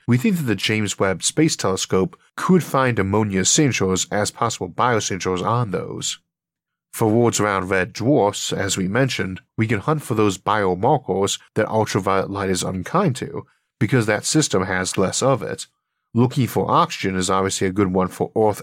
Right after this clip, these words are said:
analog planets, and there are many more that have been suggested, and again, every chemical we could find in an atmosphere is going to have an absorption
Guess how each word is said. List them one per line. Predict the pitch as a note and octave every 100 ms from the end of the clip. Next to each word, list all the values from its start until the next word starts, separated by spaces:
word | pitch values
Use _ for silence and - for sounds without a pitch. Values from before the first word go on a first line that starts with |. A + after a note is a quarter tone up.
| -
analog | G2+ F#2+ F2+ F2 -
planets, | E3 F3 - - - _ _ _
and | A2+ A#2+ B2+
there | F3
are | F3
many | B2+ F#3+ C#3
more | A2+ A#2
that | F#2+ -
have | G2
been | F2 F#2
suggested, | - F#2 F#2 D3+ D3+ - F2+ D#2+ G#2+
and | G#2+ G2
again, | A2 D#3 G2+ G2 - _
every | A#2 B2+ B2+
chemical | - C3+ B2+ A#2+
we | G#2 G2
could | A2
find | - A2 G#2
in | F#2 F2+
an |
atmosphere | B2 A#2 G#2+ - F#2+ F#2 - G#2
is | A#2 -
going | D3 B2+
to |
have | B2 A2
an |
absorption | G#2 G2 F#2+ A#2 - A#2 G#2+